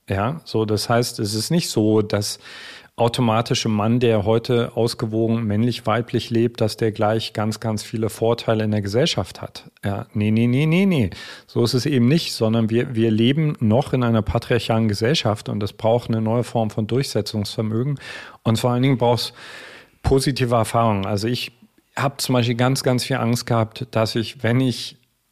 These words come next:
weiblicher werde, dass ich dadurch weniger männlich werde. Der Witz ist oder das Paradox ist,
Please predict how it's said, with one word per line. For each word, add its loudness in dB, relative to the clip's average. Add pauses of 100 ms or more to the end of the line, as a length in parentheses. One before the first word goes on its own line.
(300)
weiblicher 0
werde, 2
dass -2
ich -6
dadurch -4
weniger 2
männlich 0
werde. 0 (800)
Der 2
Witz 0
ist 0
oder 4
das 0
Paradox 0
ist, -2